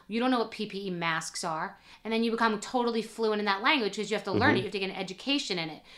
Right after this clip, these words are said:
Speaker 1: So for
Speaker 2: Mm-hmm.
Speaker 1: people who are business minded, I don't think most people make that connection between business and philanthropy.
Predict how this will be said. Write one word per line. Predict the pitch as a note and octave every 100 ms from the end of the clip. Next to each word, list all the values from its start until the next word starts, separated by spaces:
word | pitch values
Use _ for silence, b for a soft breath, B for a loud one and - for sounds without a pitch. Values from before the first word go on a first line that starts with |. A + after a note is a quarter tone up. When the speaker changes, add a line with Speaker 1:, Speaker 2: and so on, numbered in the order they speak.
| B
Speaker 1:
So | B -
for | A#2+
Speaker 2:
Mm-hmm. | D#3
Speaker 1:
people | C4 C4
who |
are | A3
business | - B3 C#4+ -
minded, | G3+ F#3+ F3+ F3+ - B B
I | G3+
don't | G3 A#3 A#3
think | A3+ A3+ G3
most | G#3 G#3+ G3+
people | G#3+ G3+
make | G3 G3
that | F#3
connection | - G3+ G#3 G#3 F#3
between | F3+ F#3+
business | G3 F#3 F3
and | F3
philanthropy. | F#3+ G#3+ G#3 F3 F3+ E3